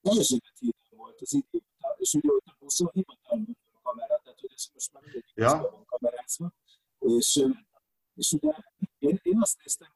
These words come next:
Speaker 1: hogy ez a csávó, hogy ezeket a buszosokat úgy indítják, hogy basszus, ott áll száz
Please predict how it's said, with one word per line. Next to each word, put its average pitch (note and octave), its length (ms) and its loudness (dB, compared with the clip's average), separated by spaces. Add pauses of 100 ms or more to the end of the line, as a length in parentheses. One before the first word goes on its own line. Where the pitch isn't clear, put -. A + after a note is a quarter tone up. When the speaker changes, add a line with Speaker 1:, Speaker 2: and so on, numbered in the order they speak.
Speaker 1:
hogy - 100 -20
ez - 120 -20
a - 20 -20
csávó, - 440 -8 (160)
hogy B3 360 -8
ezeket - 320 -14
a C#4 100 -20
buszosokat - 580 -4
úgy F3 180 0
indítják, - 640 -6
hogy - 160 -2 (340)
basszus, - 480 2
ott D4+ 200 -2
áll C#4 180 2
száz D4 380 2